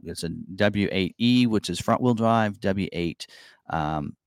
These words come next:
F, which was all-wheel drive, and W eight G meant it was a Tremor all-wheel drive system. So basically, those body codes just had to do with your,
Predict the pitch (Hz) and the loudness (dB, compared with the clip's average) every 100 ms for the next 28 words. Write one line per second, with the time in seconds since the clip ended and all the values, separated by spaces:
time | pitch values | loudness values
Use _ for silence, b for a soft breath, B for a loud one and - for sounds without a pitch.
0 | _ _ _ - 113 113 98 101 87 80 | _ _ _ 2 4 4 0 -2 -2 -4
1 | - 117 120 107 107 104 98 90 92 90 | 4 4 4 4 4 4 2 0 0 0
2 | 95 87 80 101 104 95 90 - 92 - | 0 -2 -4 -2 2 2 2 -2 -4 -2
3 | 80 85 78 - 104 85 78 - 78 65 | -4 -4 -4 0 0 2 0 2 2 2
4 | 80 - - - - - - B B B | 0 -2 -2 -2 -4 -6 -12 B B B
5 | - 87 85 82 - 87 98 101 110 - | 0 4 4 2 -4 -2 0 2 0 2
6 | 101 92 85 - - _ - 78 76 87 | 4 4 0 -6 -20 _ -18 -16 -8 0
7 | 101 92 98 104 - 85 82 85 - 98 | 2 4 2 2 0 -2 -2 -6 -4 -2
8 | 101 92 87 85 80 78 78 76 76 | 0 2 2 2 0 -2 -6 -4 -4